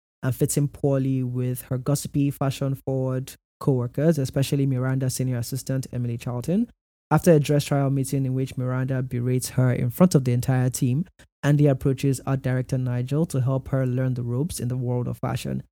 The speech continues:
She begins to dress stylishly and makes an effort to accommodate all of Miranda's whims and fancies, which strains her relationship with her boyfriend, who is frustrated that she is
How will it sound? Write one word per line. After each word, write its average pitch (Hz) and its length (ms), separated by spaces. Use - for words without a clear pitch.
She - 60
begins 143 320
to 143 60
dress 143 320
stylishly 226 680
and 143 180
makes 143 200
an 131 80
effort 135 400
to 127 140
accommodate 127 580
all 147 180
of 131 80
Miranda's 131 420
whims 123 280
and 120 160
fancies, 120 500
which 143 420
strains 175 360
her 151 100
relationship 139 520
with 131 140
her 120 80
boyfriend, 127 640
who 139 80
is 135 140
frustrated 131 720
that 123 160
she 131 320
is 131 140